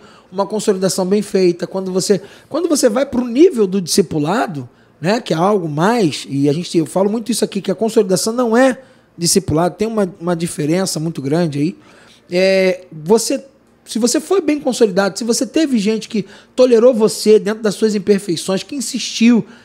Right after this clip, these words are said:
que não te abandonou, não desacreditou, que tentou, de-, mesmo,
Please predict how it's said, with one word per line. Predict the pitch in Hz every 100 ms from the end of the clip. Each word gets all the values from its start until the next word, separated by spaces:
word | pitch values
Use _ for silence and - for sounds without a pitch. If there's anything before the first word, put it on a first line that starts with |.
| _
que | 247
não | 254 330
te | 320
abandonou, | 269 262 226 214 247
não | 302 320
desacreditou, | 262 - 247 196 - 208 214
que | 202 185
tentou, | 262 254 185 254 262
de-, | 247 254
mesmo, | 277 294 285